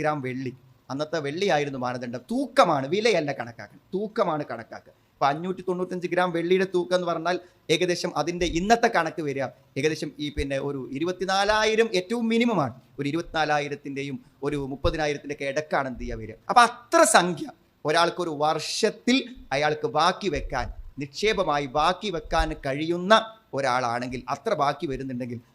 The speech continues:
അയാൾ രണ്ടര ശതമാനം, രണ്ടര ശതമാനം എന്ന് പറഞ്ഞാൽ ആ സംഖ്യയെ നമ്മൾ നാൽപത് കൊണ്ട് ഹരിച്ചാൽ രണ്ടര ശതമാനം കിട്ടും. അപ്പൊ നൂറ് രൂപയാണെങ്കിൽ രണ്ടര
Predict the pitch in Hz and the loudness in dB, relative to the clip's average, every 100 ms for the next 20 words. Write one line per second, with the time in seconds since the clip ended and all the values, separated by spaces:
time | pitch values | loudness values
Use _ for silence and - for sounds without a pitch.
0 | - 143 139 160 170 196 185 151 139 120 | 0 0 4 2 4 4 2 -2 -2 -2
1 | 120 190 277 240 214 208 208 185 185 175 | 2 6 8 6 2 0 -2 -4 -2 -2
2 | 156 156 160 - _ - 147 151 143 151 | 0 -2 -4 -6 _ 2 2 4 -2 0
3 | 170 170 - - 143 165 165 156 170 180 | 0 0 -2 -4 0 4 4 6 4 4
4 | 208 202 196 170 135 135 151 127 127 127 | 2 2 0 0 -2 -4 -4 -4 -6 -4
5 | 151 151 131 127 131 127 113 123 - _ | -4 -4 -6 -4 -4 -8 -10 -12 -12 _
6 | - 156 143 165 196 170 160 160 156 151 | -6 -2 0 2 2 2 0 -2 -2 -4
7 | 170 - _ 120 127 143 | -6 -8 _ -6 -4 -2